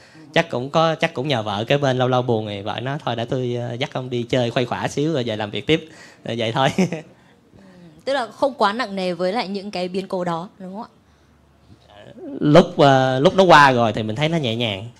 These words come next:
Speaker 1: Nhưng chẳng hạn giờ mọi người nhìn lại Covid mình thấy, "Ôi trời, có gì đâu." Chứ còn cái lúc mà mình
Speaker 2: Ừ.
Speaker 1: đang ở trong những ngày tháng tăm tối mình đâu biết gì,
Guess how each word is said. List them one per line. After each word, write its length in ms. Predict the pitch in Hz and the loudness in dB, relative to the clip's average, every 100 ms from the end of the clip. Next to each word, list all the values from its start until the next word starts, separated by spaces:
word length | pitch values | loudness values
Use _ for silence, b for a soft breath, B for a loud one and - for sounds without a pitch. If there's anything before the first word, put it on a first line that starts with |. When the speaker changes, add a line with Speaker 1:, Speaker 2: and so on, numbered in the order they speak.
| - | -12
Speaker 1:
Nhưng 160 | 131 127 | -8 -2
chẳng 140 | 127 | -2
hạn 240 | 147 110 127 | -2 0 0
giờ 180 | 110 | 0
mọi 160 | 110 113 | 0 -2
người 120 | 123 | -4
nhìn 200 | 117 113 | -4 -4
lại 100 | 107 | -4
Covid 300 | 110 135 160 - | -4 -4 -4 -6
mình 140 | 117 | -8
thấy, 120 | 131 | -6
"Ôi 180 | 170 151 | -2 0
trời, 100 | 113 | 0
có 100 | 110 | 0
gì 180 | 165 117 | 2 2
đâu." 200 | 120 143 139 - | 0 0 -4 -10
Chứ 80 | 156 | -2
còn 200 | 127 120 | 0 2
cái 60 | |
lúc 160 | 165 190 | 2 2
mà 80 | 127 | -2
mình 160 | 117 | 0
Speaker 2:
Ừ. 20 | |
Speaker 1:
đang 180 | 120 135 | 0 0
ở 60 | 139 | 0
trong 240 | 151 135 | 2 2
những 160 | 123 156 | 0 0
ngày 140 | 127 | 0
tháng 240 | 117 143 190 | 2 0 2
tăm 160 | 143 | 2
tối 240 | 135 156 196 | 4 4 2
mình 160 | 127 | 0
đâu 100 | 123 | 0
biết 180 | 131 180 | 0 0
gì, 240 | 127 113 | 0 -2